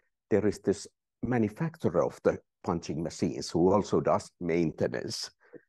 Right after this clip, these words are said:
and, uh, and, uh, they can do a lot of benchmarking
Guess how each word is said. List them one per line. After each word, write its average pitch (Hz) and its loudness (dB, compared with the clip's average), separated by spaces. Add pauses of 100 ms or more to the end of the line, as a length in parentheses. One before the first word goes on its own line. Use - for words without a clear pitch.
(300)
and, 82 2
uh, 85 4 (140)
and, 90 -2
uh, 82 4 (480)
they 127 2
can 101 0 (120)
do 87 -2 (200)
a - 4
lot 98 4
of - -2 (240)
benchmarking 82 0